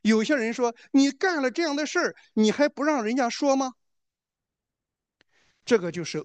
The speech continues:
恶人，对吧？就是恶人，就是那种生怕事情不闹出来，生怕人的名声不会变臭，对吧？所以我们中国人总是有一种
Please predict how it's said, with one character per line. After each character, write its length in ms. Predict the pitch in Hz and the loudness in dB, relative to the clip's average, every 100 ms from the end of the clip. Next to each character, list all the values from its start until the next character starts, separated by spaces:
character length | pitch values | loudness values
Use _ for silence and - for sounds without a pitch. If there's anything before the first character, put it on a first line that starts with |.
| - | 2
恶 280 | 370 247 123 | 4 4 -2
人， 240 | 117 107 _ _ _ _ _ _ _ _ - | -14 -20 _ _ _ _ _ _ _ _ -4
对 100 | 165 | -2
吧？ 140 | 135 | -2
就 100 | 180 | -2
是 140 | 156 208 359 | 0 2 4
恶 200 | 330 175 | 4 2
人， 140 | 123 _ _ _ _ _ - | -6 _ _ _ _ _ 2
就 140 | 349 | 4
是 120 | - | 4
那 140 | 311 262 | 0 0
种 300 | 214 208 - _ - | -2 -8 -14 _ -4
生 400 | - 370 349 339 | 0 0 0 -4
怕 320 | - 311 214 | -4 -4 -4
事 240 | - 320 | -4 -4
情 180 | 220 202 | -2 -4
不 120 | - 285 | -2 0
闹 280 | 339 277 190 | 2 0 -4
出 160 | - | -6
来， 140 | 185 185 | -6 -6
生 360 | - 339 320 | -6 -4 -4
怕 260 | - 302 214 | -4 -2 0
人 140 | 202 | 0
的 120 | 240 226 | 0 0
名 260 | 196 226 | 0 -2
声 240 | 269 269 254 | -2 -4 -4
不 140 | 320 | -2
会 160 | 302 294 - - | 0 -2 -4 2
变 200 | 320 240 | 2 2
臭， 320 | - 349 - _ _ _ _ _ _ _ _ _ - | -4 -8 -8 _ _ _ _ _ _ _ _ _ -4
对 80 | |
吧？ 200 | 175 127 - - - - - | -2 -2 -6 -20 -18 -14 2
所 160 | 269 | 4
以 60 | 269 | 4
我 160 | 220 | 2
们 120 | 208 220 | -4 -4
中 240 | - 359 339 | -2 0 2
国 100 | 254 | 2
人 280 | 208 233 - _ _ _ | 0 -6 -12 _ _ _
总 380 | - 233 214 220 | 2 2 0 -4
是 420 | - 415 311 214 | -2 0 0 -4
有 280 | 214 202 190 | -4 -2 0
一 80 | 277 | -2
种 260 | - 190 | -2 -4